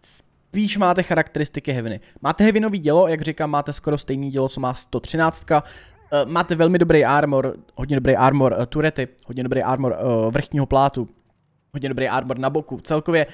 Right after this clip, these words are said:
ten stroj je taková pohyblivější, eh, Heavina s mý H Pčkama. Jinak to je docela pěkná rána, pěkný snapshot. Eh, přece jen sto dvacet jednička se nechlubí úplně dobrým gunhandlingem.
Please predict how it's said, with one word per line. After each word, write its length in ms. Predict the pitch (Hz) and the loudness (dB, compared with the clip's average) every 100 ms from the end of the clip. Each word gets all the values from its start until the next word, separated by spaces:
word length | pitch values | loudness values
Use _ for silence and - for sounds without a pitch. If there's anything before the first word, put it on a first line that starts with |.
| - - | -12 -6
ten 180 | 180 175 | -2 0
stroj 320 | - 156 151 | 0 2 2
je 60 | |
taková 380 | 151 147 151 143 | 0 -2 2 0
pohyblivější, 1160 | - 160 151 160 156 156 156 147 - 147 131 - | 2 0 2 2 2 2 2 0 -4 -6 -8 -8
eh, 240 | 120 123 120 | -6 -4 -2
Heavina 480 | 139 139 139 123 | -4 -4 -4 -4
s 140 | 123 - | -6 -8
mý 180 | 143 135 | -4 -2
H 140 | 123 | -2
Pčkama. 500 | - 117 - 113 110 | -4 -6 -6 -6 -6
Jinak 180 | 175 - | -8 -8
to 80 | 92 | -12
je 100 | 73 | -12
docela 220 | - 98 | -12 -12
pěkná 300 | 98 120 110 | -10 -6 -6
rána, 240 | 104 113 | -4 -6
pěkný 280 | 117 101 117 | -10 -10 -10
snapshot. 400 | - 95 123 - | -10 -10 -12 -12
Eh, 600 | - - _ _ 113 107 | -18 -20 _ _ -6 -6
přece 280 | - - 123 | -6 -8 -8
jen 60 | |
sto 160 | 117 127 | -6 -6
dvacet 220 | 117 127 | -4 -4
jednička 380 | 120 123 - 127 | -6 -6 -8 -8
se 220 | - 117 | -6 -6
nechlubí 440 | 123 120 139 131 120 | -6 -8 -6 -6 -4
úplně 200 | 131 117 | -4 -4
dobrým 300 | 127 131 117 | -4 -4 -4
gunhandlingem. 680 | 120 127 135 131 139 131 | -4 -4 -4 -2 -2 -2